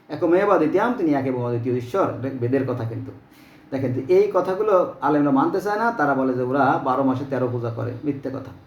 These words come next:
এটা দেবতা যারা, যারা মহাপুরুষ যারা, তাদের, আহ, স্মরণীয় করার জন্য, বরণীয় করার জন্য এইগুলো করে তারা, কিন্তু এটাকে তারা, আহ, ভিন্ন খাতে প্রবাহিত করে মানুষের মধ্যে বিশৃঙ্খলা সৃষ্টি করে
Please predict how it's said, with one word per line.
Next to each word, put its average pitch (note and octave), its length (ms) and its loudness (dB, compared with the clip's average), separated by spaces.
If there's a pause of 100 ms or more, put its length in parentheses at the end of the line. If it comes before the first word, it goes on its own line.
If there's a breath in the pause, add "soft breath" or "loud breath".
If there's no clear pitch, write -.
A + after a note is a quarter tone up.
(1300 loud breath)
এটা D#3 120 2
দেবতা F3+ 420 4
যারা, C#3 180 4
যারা D3+ 180 2
মহাপুরুষ D#3+ 500 2
যারা, E3+ 160 2
তাদের, A#2+ 320 0
আহ, A2+ 580 -8 (100)
স্মরণীয় D3 340 4
করার D#3 240 0
জন্য, F3+ 320 2
বরণীয় C3+ 280 2
করার C#3 180 -2
জন্য D#3+ 180 -2
এইগুলো A2+ 400 -4
করে G#2+ 180 -6
তারা, C#3+ 340 -6
কিন্তু A#2+ 240 -10
এটাকে A#2+ 220 -4
তারা, C3 200 2
আহ, - 920 -6
ভিন্ন G3 320 0
খাতে F3 180 0
প্রবাহিত C3+ 360 2
করে D#3 340 2
মানুষের A#2+ 280 -4
মধ্যে A#2 140 -4
বিশৃঙ্খলা A2+ 280 -6
সৃষ্টি A#2 280 -8
করে A#2+ 200 0